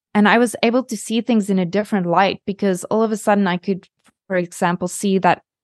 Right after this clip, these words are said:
this that I've done in the past is not a waste, because one of my biggest <laughs> frustrations with it was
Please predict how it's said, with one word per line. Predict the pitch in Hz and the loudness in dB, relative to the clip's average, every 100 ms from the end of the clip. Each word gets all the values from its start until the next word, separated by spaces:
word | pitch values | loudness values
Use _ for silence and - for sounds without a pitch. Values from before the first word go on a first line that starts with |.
| _ | _
this | - 208 - - _ _ _ _ _ _ _ _ - | 0 2 0 -14 _ _ _ _ _ _ _ _ 4
that | |
I've | 196 175 - | 4 4 0
done | 190 196 | 2 4
in | 220 | 4
the | 196 | 2
past | 202 196 - | 2 2 2
is | 190 | -4
not | 185 196 | -2 -2
a | |
waste, | 165 175 196 190 - | 2 2 0 -4 -12
because | 180 190 180 175 - - _ _ _ _ _ _ _ _ _ - | -6 -2 -2 -4 -12 -20 _ _ _ _ _ _ _ _ _ -2
one | 185 185 | 2 2
of | 196 | 0
my | 196 | -2
biggest | 175 - 185 190 208 - | -4 0 -2 0 -4 -4
<laughs> | |
frustrations | - 202 - - 202 247 - 202 160 185 | -2 0 -2 2 4 4 2 -2 -4 -8
with | 208 - | -10 -2
it | 185 156 - | -2 -2 -2
was | 196 185 180 | 0 0 -2